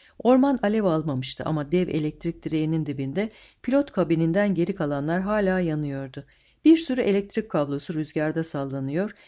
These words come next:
direğe her değdiklerinde ortalığa kıvılcımlar saçılıyordu. Eğilip bükülmüş demir, demir yığınının ortasından alevler yükseliyordu.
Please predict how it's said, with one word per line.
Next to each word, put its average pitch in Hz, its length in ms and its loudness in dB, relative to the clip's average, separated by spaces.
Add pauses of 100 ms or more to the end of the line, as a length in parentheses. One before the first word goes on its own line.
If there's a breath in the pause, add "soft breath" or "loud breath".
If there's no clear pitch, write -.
(220 soft breath)
direğe 262 320 4
her 269 280 -2
değdiklerinde 147 720 -2
ortalığa 156 640 -2
kıvılcımlar 151 600 -2
saçılıyordu. 135 840 -6 (920)
Eğilip 302 380 4
bükülmüş 175 460 2
demir, 180 480 2
demir 196 240 4
yığınının 143 360 2
ortasından 151 600 -2
alevler 156 520 2
yükseliyordu. 135 760 -6